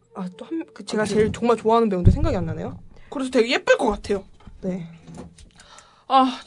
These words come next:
Speaker 2: 너무 힘들다. 마지막에. 그래서 이천십오 년에는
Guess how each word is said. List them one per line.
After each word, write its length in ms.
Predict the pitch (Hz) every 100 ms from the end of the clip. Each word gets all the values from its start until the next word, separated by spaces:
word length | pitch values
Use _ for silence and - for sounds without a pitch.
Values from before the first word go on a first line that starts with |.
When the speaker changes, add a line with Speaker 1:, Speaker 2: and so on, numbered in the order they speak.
| -
Speaker 2:
너무 180 | 226 247
힘들다. 600 | 285 311 277 226 214 - _ _ _ -
마지막에. 600 | 214 214 214 196 190 208 _ _ _ _ _ _ _ _
그래서 160 | - 247
이천십오 500 | 220 277 262 359 392
년에는 1600 | 330 285 285 254 202 - - _ 226 226 233 233 220 196 254